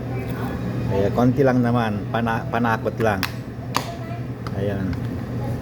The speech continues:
At saka ito, yung aking,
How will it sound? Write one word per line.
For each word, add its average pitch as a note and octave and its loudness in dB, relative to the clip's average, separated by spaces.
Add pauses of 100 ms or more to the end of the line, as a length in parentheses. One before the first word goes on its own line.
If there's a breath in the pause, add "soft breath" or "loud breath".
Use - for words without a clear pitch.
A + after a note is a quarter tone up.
(320)
At A#2+ -2
saka A#2 2
ito, A2+ 2 (4000)
yung A2+ 4
aking, C3+ 4